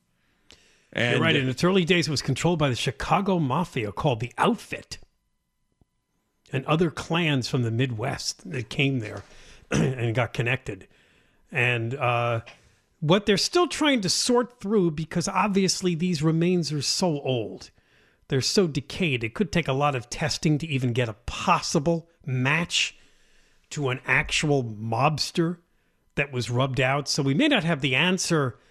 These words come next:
Speaker 2: for a while, but this story in the Daily Mail is full of speculation as to who some of the bodies could be.
Speaker 1: Well, they've got all these famous cases,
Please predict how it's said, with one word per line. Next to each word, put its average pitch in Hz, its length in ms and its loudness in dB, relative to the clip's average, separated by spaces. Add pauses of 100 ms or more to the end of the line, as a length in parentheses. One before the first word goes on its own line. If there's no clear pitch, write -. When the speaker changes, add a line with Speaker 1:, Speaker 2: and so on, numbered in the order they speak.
(160)
Speaker 2:
for 139 240 0
a 113 60 0
while, 131 440 2
but 135 320 -6
this 139 140 0
story 147 320 2
in 127 80 0
the 123 60 0
Daily 139 340 2
Mail 135 320 2
is 117 160 -2
full 147 260 0
of 117 180 -6
speculation 147 880 0 (520)
as 131 140 -4
to 135 140 -2
who 156 420 0 (360)
some 147 300 0
of 135 80 0
the 135 80 0
bodies 151 720 0 (380)
could 151 420 0
be. 165 460 0 (920)
Speaker 1:
Well, 156 180 0 (300)
they've 160 140 4
got 226 200 4
all 240 200 2
these 170 540 0
famous 175 480 0
cases, - 720 -2